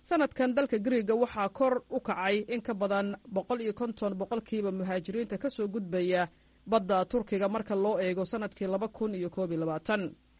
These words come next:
Inta badan arrintan waxaa lala xiriiriyey la wareegidda Daalibaan ee Afghanistan,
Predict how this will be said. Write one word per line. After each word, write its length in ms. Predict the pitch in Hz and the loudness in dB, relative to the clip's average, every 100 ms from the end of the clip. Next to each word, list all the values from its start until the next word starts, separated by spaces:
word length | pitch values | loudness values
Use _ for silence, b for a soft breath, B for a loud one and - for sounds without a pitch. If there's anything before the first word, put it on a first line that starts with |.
| - | -8
Inta 240 | 415 - | -6 0
badan 320 | 254 254 262 226 | 2 4 2 4
arrintan 540 | 247 262 - 190 185 175 | 2 2 2 2 2 0
waxaa 280 | 233 214 | 2 4
lala 200 | 190 202 | 4 2
xiriiriyey 640 | 226 202 185 185 190 214 214 202 | 0 -2 0 0 0 2 0 0
la 120 | 190 | 0
wareegidda 800 | 190 190 196 190 233 185 190 170 | 0 2 0 0 -2 2 2 2
Daalibaan 500 | 180 180 175 185 196 | 2 0 2 2 2
ee 40 | 170 | 2
Afghanistan, 720 | 165 160 165 160 - 226 208 | -2 0 0 -2 0 2 2